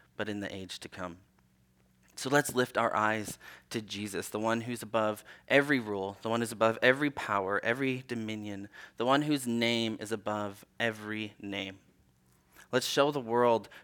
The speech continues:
who our eyes are lifted to, uh, the direction of our gaze should be visible to those around us. So let's keep calling out injustice in his name. We're in a system of government where we have a voice, so we should use it,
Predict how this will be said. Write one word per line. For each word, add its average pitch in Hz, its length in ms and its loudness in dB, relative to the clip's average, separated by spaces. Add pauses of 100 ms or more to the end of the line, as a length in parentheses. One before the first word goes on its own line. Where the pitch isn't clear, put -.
(140)
who 165 240 0
our 131 320 0
eyes 104 500 -4
are 101 140 -6
lifted 98 380 -10
to, 90 260 -10 (240)
uh, 104 160 -2
the 110 80 -2
direction 117 640 2
of 120 120 0
our 117 140 4
gaze 107 560 -6 (220)
should 120 160 -10
be 120 100 -4
visible 110 800 -4 (280)
to 110 100 -10
those 101 240 -6
around 92 340 -10
us. - 300 -18 (600)
So - 160 -4
let's 139 140 4
keep 160 240 -2
calling 135 380 2
out 127 200 4
injustice 113 640 -2
in 110 160 -6
his 170 380 -10
name. 95 280 -10 (840)
We're 139 160 6
in 156 80 6
a 143 60 4
system 143 340 2
of 113 140 0
government 117 400 2
where 110 100 2
we 107 140 -4
have 113 320 0
a 98 60 -2
voice, 101 360 -4
so 104 180 -4
we 110 160 -6
should 160 300 -8
use 127 280 -6
it, 92 100 -10